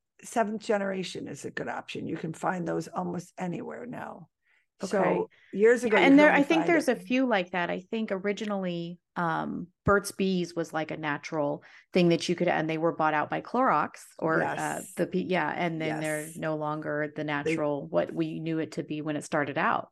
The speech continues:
Speaker 1: I know. I was very sad about that.
Speaker 2: Yeah,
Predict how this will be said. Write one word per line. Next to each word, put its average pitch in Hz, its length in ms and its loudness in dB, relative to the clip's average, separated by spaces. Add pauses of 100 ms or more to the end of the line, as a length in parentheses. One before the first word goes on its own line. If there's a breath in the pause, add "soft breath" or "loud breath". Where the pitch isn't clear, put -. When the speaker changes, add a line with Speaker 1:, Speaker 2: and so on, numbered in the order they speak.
(360 loud breath)
Speaker 1:
I 160 140 -6
know. 143 460 -10 (120)
I 160 60 -10
was 147 160 -8
very 143 220 -8
sad - 260 -6
about - 300 -10
that. - 220 -10 (100)
Speaker 2:
Yeah, 180 400 0